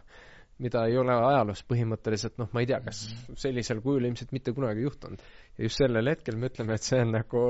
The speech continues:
Speaker 1: <laughs> allakäik. <laughs>
Speaker 2: Aga no, ei, tõesti, et ikkagi inimvaimu saavutused on ikkagi, noh, uskumatud ja, ja,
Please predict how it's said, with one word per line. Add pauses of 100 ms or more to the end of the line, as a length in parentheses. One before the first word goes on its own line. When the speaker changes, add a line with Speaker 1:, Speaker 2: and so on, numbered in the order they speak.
(180)
Speaker 1:
<laughs>
allakäik. (460)
<laughs>
Speaker 2:
Aga
no,
ei, (100)
tõesti,
et
ikkagi
inimvaimu
saavutused
on
ikkagi,
noh,
uskumatud (180)
ja,
ja,